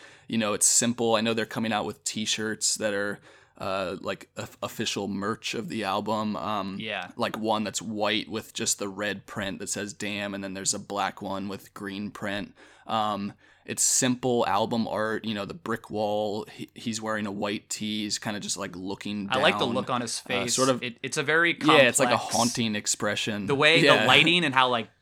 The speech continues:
Speaker 2: yeah, just i-, in kind of this look in his eyes, and he's, like, slightly looking up, and it, it, it elicits this, like, kinda like, "Damn," you know, like, it's not, it, but you can, as you said it, you can use that phrase for,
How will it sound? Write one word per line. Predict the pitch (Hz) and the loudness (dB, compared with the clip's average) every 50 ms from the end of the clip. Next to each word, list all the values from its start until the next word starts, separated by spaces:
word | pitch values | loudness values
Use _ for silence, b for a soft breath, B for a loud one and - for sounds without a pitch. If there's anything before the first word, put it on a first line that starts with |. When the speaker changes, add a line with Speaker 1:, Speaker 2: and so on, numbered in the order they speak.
| _ _ _ _ _ _ | _ _ _ _ _ _
Speaker 2:
yeah, | - 139 147 135 123 113 110 | -2 2 2 2 2 2 -2
just | 110 123 117 - - - | -4 -6 -6 -6 -8 -8
i-, | - | -12
in | 120 107 - - 113 123 120 117 113 117 | -12 -12 -12 -10 -8 -6 -6 -6 -6 -8
kind | 113 - - | -2 0 0
of | 131 117 | 0 0
this | 113 - - | -2 -8 -8
look | 104 113 117 - | -8 -10 -6 -4
in | 131 120 | -4 -4
his | 117 113 | -2 0
eyes, | 113 113 117 120 117 113 | 0 2 2 0 -2 -4
and | 110 | -8
he's, | 104 98 | -10 -10
like, | 101 - | -10 -6
slightly | - - - 110 113 117 - 120 117 | -6 -6 -4 -4 -6 -6 -4 -6 -10
looking | 110 110 110 - 113 104 98 | -10 -10 -12 -12 -12 -10 -6
up, | 98 104 110 110 - 113 | -4 -6 -6 -4 -6 -8
and | 101 107 | -8 -8
it, | 104 - - - - - | -8 -8 -10 -10 -6 -6
it, | 131 - - B B B B B B B | -8 -8 -8 B B B B B B B
it | - 143 143 | 0 2 2
elicits | 139 139 151 147 - 165 135 - | 2 2 2 0 0 -2 -4 -2
this, | - 135 120 - - | -4 -2 -2 -2 -4
like, | 113 104 104 - | -2 -4 -4 -4
kinda | - - 107 104 98 | -4 -6 -6 -6 -6
like, | 92 87 87 - _ _ _ _ _ _ _ | -10 -12 -14 -16 _ _ _ _ _ _ _
"Damn," | - - 117 117 117 107 92 85 85 - - - - | -16 -12 -10 -8 -6 -6 -8 -8 -12 -20 -20 -16 -2
you | - 151 165 | 2 4 8
know, | 165 160 151 143 | 8 8 8 10
like, | 143 139 131 143 | 8 6 4 2
it's | 143 - 135 | 0 0 2
not, | 147 147 147 143 139 131 - _ _ | 6 6 8 8 6 4 0 _ _
it, | - 143 139 - - 135 | -6 -6 -6 -6 0 4
but | 185 175 170 - - - - | 6 6 6 4 0 -12 -10
you | - 180 170 | -4 -4 -2
can, | 175 185 170 151 147 131 | 0 0 -2 -2 -2 -2
as | 143 147 143 | -2 -2 0
you | 147 127 | -2 -4
said | - - 139 147 147 | -4 -2 -2 -2 0
it, | 117 117 117 | -2 -2 -4
you | 120 117 | -6 -8
can | 117 120 117 | -6 -6 -6
use | 113 110 113 117 123 123 120 113 113 113 110 _ b b b b b b b b | -4 -4 -4 -4 -4 -4 -6 -8 -10 -14 -16 _ b b b b b b b b
that | - 110 110 | -6 -6 -6
phrase | - - 113 113 117 110 107 | -6 -6 -6 -4 -4 -4 -6
for, | - - 113 107 - | -10 -10 -10 -12 -12